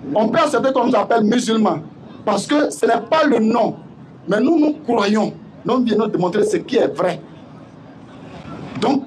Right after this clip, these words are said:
les œuvres dont, euh, Jacques parle ici, c'est les œuvres de la foi et non les œuvres de la loi.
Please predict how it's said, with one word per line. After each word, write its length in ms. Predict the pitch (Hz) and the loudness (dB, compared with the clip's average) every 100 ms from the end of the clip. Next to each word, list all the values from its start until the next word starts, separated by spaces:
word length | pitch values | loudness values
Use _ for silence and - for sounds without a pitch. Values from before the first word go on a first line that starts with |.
| - - - - - - | -8 -20 -20 -20 -20 -4
les 340 | 151 214 208 254 | 0 2 2 2
œuvres 160 | 294 | 0
dont, 220 | 185 - 247 214 - - - | 2 2 2 0 -6 -10 -2
euh, 180 | 180 | 2
Jacques 280 | 165 214 214 | 2 2 2
parle 160 | - 180 | 2 0
ici, 260 | 160 175 | 0 -4
c'est 180 | 196 185 | -4 0
les 240 | 165 151 247 | 2 2 2
œuvres 80 | 240 | 0
de 80 | 170 | 2
la 140 | 156 160 | 0 0
foi 280 | 175 190 160 - - | 0 0 -2 -6 -2
et 80 | 190 | 2
non 180 | 214 | 4
les 240 | 214 165 151 | 4 2 0
œuvres 120 | - | 0
de 80 | 160 | 2
la 120 | 135 | 2
loi. 240 | 139 156 | 2 0